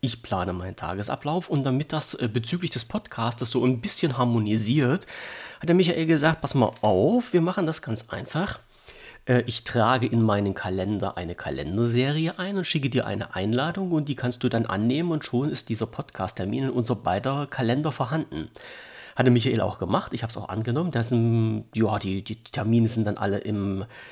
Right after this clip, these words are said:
im Kalenderchen gewesen. Jetzt habe ich natürlich, äh, ein bisschen einen Blödsinn gemacht und habe dem, dem Michael,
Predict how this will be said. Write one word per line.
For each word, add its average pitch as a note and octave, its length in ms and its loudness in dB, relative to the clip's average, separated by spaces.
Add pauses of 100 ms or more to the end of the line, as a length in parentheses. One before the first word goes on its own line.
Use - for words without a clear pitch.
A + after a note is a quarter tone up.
(140)
im A#2+ 140 2
Kalenderchen A#2 500 2
gewesen. B2 720 2 (580)
Jetzt - 160 -2
habe B2+ 140 4
ich - 60 -4
natürlich, C#3+ 540 0
äh, A#2 280 2
ein A2+ 180 2
bisschen B2 220 -2
einen A2+ 160 0
Blödsinn D3+ 440 0
gemacht F3+ 340 -4
und A#2 100 -2
habe A#2+ 180 -4
dem, A#2 320 0
dem G#2+ 160 2
Michael, B2+ 600 -2